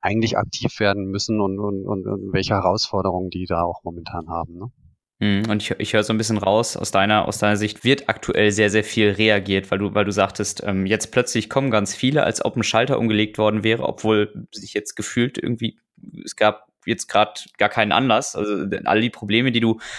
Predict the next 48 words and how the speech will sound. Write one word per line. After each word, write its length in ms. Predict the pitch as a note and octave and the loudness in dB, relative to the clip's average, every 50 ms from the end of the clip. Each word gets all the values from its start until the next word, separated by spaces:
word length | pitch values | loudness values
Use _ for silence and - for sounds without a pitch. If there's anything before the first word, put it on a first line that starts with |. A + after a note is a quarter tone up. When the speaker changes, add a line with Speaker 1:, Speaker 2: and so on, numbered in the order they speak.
| - - | -16 -4
Speaker 2:
aufgezählt 520 | - A2+ A#2+ - - - - C3+ B2 B2 C3+ | -2 0 0 2 0 0 4 4 4 4 4
hast, 140 | B2+ - | 2 2
die, 220 | - B2 A#2+ A2+ A2 | 2 2 2 2 2
die 100 | A#2 - | 0 0
gibt's 420 | B2 A2+ - - - - - - - | -2 -2 -2 -2 -2 -2 -2 -2 -2
eigentlich 240 | - - A#2 C3+ B2 | 0 0 0 0 0
schon 120 | - B2 A#2+ | 0 0 -2
ein 20 | |
bisschen 180 | A#2 - A#2+ A#2+ | 0 2 2 2
länger. 320 | B2 A2+ G2+ F2+ F2 G2 - | 4 4 4 2 0 0 0
Speaker 1:
Genau, 400 | C#3 B2+ G#2+ F2+ F2 G#2 A2+ - - - _ - | 2 4 4 2 2 0 -4 -6 -8 -10 _ -14
so 200 | - A2 A2 A2 | -6 -2 0 0
ist 180 | A#2 A2 - - | 2 2 2 2
es, 220 | C#3 C3 - - | 2 2 2 2
aber 240 | B2+ A#2 A2 A2+ A2+ | 2 4 4 4 4
jetzt 360 | G#2 A2+ A#2 - - - - | 4 2 2 2 0 0 0
ist 240 | G2+ G2+ - - - | 0 -2 -2 2 2
halt 180 | A#2+ A#2 A2+ - | 2 2 2 2
irgendwann, 680 | B2 A#2 A#2 A#2 B2 A#2 A2+ A2+ A2+ A2+ A#2 A#2 - _ _ _ _ - - _ _ _ - _ _ _ _ _ _ - | 0 0 0 0 0 2 2 2 2 2 -2 -4 -8 _ _ _ _ -20 -20 _ _ _ -20 _ _ _ _ _ _ -2
ich 100 | - C3+ | 0 2
sag 100 | - B2+ | 6 8
mal 160 | C3+ C3+ B2 A2+ | 8 8 8 8
so, 140 | C3 C#3+ | 6 6
so, 260 | C3 B2 B2 B2 B2 A#2+ - | 6 6 4 4 2 0 -2
ne, 280 | - - - B2+ C3+ | -6 -2 2 2 2
du 80 | C3 B2+ | 2 2
kannst 380 | - B2+ C3 C3 - - - - | 2 2 2 2 2 -2 0 2
mal 100 | C3 B2+ | 4 4
eine 140 | B2 B2 | 4 4
gewisse 340 | G#2+ B2+ G#2+ C3+ C3 - C3+ | 2 2 2 2 2 2 2
Überlastsituation 1400 | C3 C#3 C#3 D3 C3 C3 B2+ - - - - C3+ - - C3 B2 B2 - - - - B2 B2 B2 B2 B2 B2 | 4 4 4 6 6 6 4 4 2 0 0 -2 0 4 4 4 4 4 0 0 2 4 6 6 6 4 4
oder 280 | C3 A#2+ A2 A2 A2 - | 2 4 4 4 4 4
Zeitkonten 640 | - - A#2 A#2 B2+ - _ - C3+ B2 A#2+ A#2 A#2+ | 2 2 2 2 2 2 _ 0 0 0 2 2 2
aufbauen 500 | - G#2+ A2+ A2+ - - - A2 A2+ A#2 | 4 4 4 2 2 0 2 2 2 4
oder 220 | A#2 A2 A2 A2 G#2+ | 2 2 2 2 2
wie 100 | A#2+ B2+ | 2 2
auch 180 | B2 A2+ - | 2 2 2
immer, 240 | - A#2+ B2 B2+ A#2+ | 0 0 2 2 2
das, 200 | A#2+ A2+ - - | 2 0 0 -2
das 180 | A#2+ - - - | -4 -4 -4 -4
geht 180 | B2+ B2+ - | -4 -2 0
alles 300 | - A2 G#2+ A2+ - - | 2 2 2 0 0 -2
mal 160 | A2 G#2+ G#2+ | 0 0 0
eine, 140 | A2 G#2+ A2 | 2 2 0
eine, 200 | A2 G#2+ G#2+ G#2+ | -2 -2 -2 -2
eine 160 | G#2+ G#2+ G#2+ | -2 -2 -2
gewisse 360 | - A2 G2+ C3 - - A#2+ - | -4 -2 -2 0 0 0 -2 -2
Zeit, 540 | - - G2 G2 A#2 D#3 - - - - | 0 2 2 2 2 0 -4 -6 -10 -12